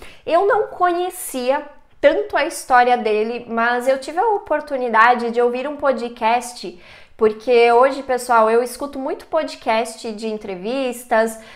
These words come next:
com pessoas que eu considero inspirações, né? Que é Joel J, é, Thiago Brunet, Thiago Nigro, pessoas que eu realmente considero bastante. E ele, o Joel J entrevistou o Carlinhos Maia e eu fiquei assim,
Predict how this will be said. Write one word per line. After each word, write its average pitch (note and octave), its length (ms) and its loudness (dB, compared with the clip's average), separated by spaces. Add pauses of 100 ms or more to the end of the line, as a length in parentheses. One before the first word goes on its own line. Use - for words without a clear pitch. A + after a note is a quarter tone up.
(120)
com C4 180 2
pessoas C4 540 2
que C4+ 100 0
eu B3+ 100 4
considero B3+ 760 2
inspirações, B3 1000 -4
né? G3 340 -10
Que - 160 -12
é F#3+ 160 -4
Joel F#3 260 -6
J, A3 840 2 (340)
é, G3 480 -4
Thiago G3 360 0
Brunet, G#3 840 0
Thiago G#3 260 -2
Nigro, G#3+ 680 -2
pessoas B3+ 500 -2
que - 100 -8
eu B3 160 2
realmente B3 480 -2
considero A3+ 600 0
bastante. A#3 840 -2 (340)
E B3 720 -4
ele, C4+ 540 -2
o C4 140 -2
Joel C#4+ 320 2
J C4 480 4
entrevistou B3 840 0
o D4+ 60 -8
Carlinhos B3 540 -2
Maia A#3 500 2
e B3+ 100 0
eu C4 120 2
fiquei C4+ 340 -2
assim, C4 540 -4